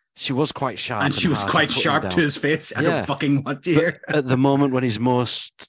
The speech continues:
Speaker 1: vulnerable like that, she'd let him down very gently. But we'll, I, I've got more to say on that one. It's, so basically, we, we've got this deterioration of the friendship. Colm's putting more and more distance between him and Padraig. Padraig's got no clue whatsoever.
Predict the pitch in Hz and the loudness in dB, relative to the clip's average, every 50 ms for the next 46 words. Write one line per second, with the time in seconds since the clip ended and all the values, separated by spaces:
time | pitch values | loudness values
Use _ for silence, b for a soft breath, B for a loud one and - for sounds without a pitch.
0 | _ _ _ 117 101 127 131 127 113 110 90 101 95 95 92 98 95 73 110 113 | _ _ _ -4 -2 0 0 0 0 0 0 -2 -2 -2 -4 -6 -6 -8 -8 -6
1 | 104 92 - - - - 107 90 98 98 104 73 95 95 87 92 85 87 85 85 | -6 -8 -8 -8 -10 -10 -10 -10 -10 -10 -10 -10 -10 -10 -8 -8 -6 -6 -6 -4
2 | 98 95 90 87 80 - 90 85 85 67 80 82 80 - 95 92 98 98 107 71 | -4 -2 -2 -4 -4 -6 -8 -8 -8 -10 -12 -12 -10 -8 -6 -2 -2 -2 -2 -2
3 | 90 104 87 92 104 98 104 117 107 110 101 98 - - - 98 92 92 90 87 | -4 -4 -4 -6 -8 -6 -6 -6 -2 -2 -2 -2 -4 -4 -6 -4 -4 -4 -6 -8
4 | - 80 85 B B B B B B B B B B _ - - - - 170 147 | -10 -10 -12 B B B B B B B B B B _ -20 -12 -2 -2 0 0
5 | - - 170 143 185 175 170 - 143 110 117 110 117 117 113 113 117 113 107 - | 2 0 0 2 2 0 2 2 0 0 2 2 2 0 0 -2 -4 -4 -2 -4
6 | 143 - 120 113 - - - _ _ _ _ _ _ _ _ 120 113 - - 147 | -4 -4 -2 -6 -6 -6 -8 _ _ _ _ _ _ _ _ -8 -6 -4 0 0
7 | 143 139 131 117 110 104 98 - - 104 98 90 - - - 98 92 87 - - | 0 2 2 0 0 -2 -4 -6 -10 -10 -12 -12 -10 -6 -6 -6 -6 -6 -8 -8
8 | 90 85 78 - - - - 143 156 165 143 - - _ _ _ _ _ _ _ | -8 -10 -12 -14 -14 -6 -4 -4 -2 -2 -6 -8 -10 _ _ _ _ _ _ _
9 | _ _ _ _ _ _ _ _ _ _ _ _ _ - 170 107 110 98 104 120 | _ _ _ _ _ _ _ _ _ _ _ _ _ -4 -4 -4 -4 -4 -2 0
10 | 123 123 117 110 104 95 107 110 110 110 104 - 87 110 113 - - - 95 92 | 0 0 0 -2 -4 -6 -6 -4 -4 -2 -2 -4 -4 -6 -6 -6 -8 -8 -10 -12
11 | - - - - - - 92 90 90 92 90 87 80 - 87 82 71 - 71 69 | -10 -12 -12 -10 -8 -6 -6 -6 -6 -6 -6 -8 -8 -10 -12 -12 -12 -12 -18 -18
12 | - b b b b b _ 135 165 151 147 139 123 - 117 85 107 107 113 117 | -18 b b b b b _ -4 -2 0 0 0 0 0 -2 -2 0 -2 0 0
13 | 113 113 110 101 - - 107 104 95 95 90 - - - 92 80 73 71 - | 2 0 0 -2 -2 -2 -2 -2 -2 -2 -4 -6 -8 -8 -8 -10 -10 -12 -20